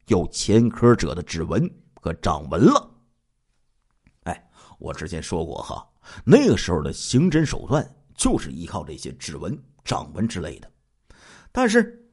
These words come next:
老朱想到的这个，这个方案，那几乎是不可能完成的任务啊。那在当年，甚至可以是被认为荒诞不经的呀。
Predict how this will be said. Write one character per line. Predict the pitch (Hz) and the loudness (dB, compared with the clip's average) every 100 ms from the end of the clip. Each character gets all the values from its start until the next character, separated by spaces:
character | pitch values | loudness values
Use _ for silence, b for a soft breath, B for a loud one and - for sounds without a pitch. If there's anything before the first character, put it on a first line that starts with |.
| - | 0
老 | 170 196 175 | 4 6 6
朱 | 294 320 | 4 4
想 | - 107 110 | 4 2 0
到 | 139 | 0
的 | 135 | 0
这 | 156 | 0
个， | 104 82 - - | 0 -2 -6 0
这 | 208 | 2
个 | 151 | 4
方 | 156 170 | 2 0
案， | 165 98 - B B - | 0 -4 -8 B B 0
那 | 226 | 2
几 | 254 269 | 4 2
乎 | 233 262 | 2 0
是 | 240 | 0
不 | 233 | 0
可 | - 196 | -2 0
能 | 254 | -2
完 | 98 175 214 | 0 0 2
成 | 214 | 2
的 | |
任 | 240 285 262 | 2 0 0
务 | 90 67 57 | -2 -6 -14
啊。 | - - _ _ _ _ _ _ _ | -18 -20 _ _ _ _ _ _ _
那 | 233 | 2
在 | 233 | 4
当 | 226 262 | 4 2
年， | 185 214 233 B B B B | 2 2 0 B B B B
甚 | - 285 262 | 2 4 6
至 | 196 | 2
可 | - - | 0 0
以 | 254 | 2
是 | 185 196 | 2 2
被 | 247 | 0
认 | 226 220 | 2 2
为 | 139 196 208 - | 4 2 0 -10
荒 | - 262 277 277 | -4 2 2 4
诞 | 269 214 | 2 2
不 | 180 | 0
经 | 160 226 | 0 0
的 | 208 - | 0 -2
呀。 | - | -10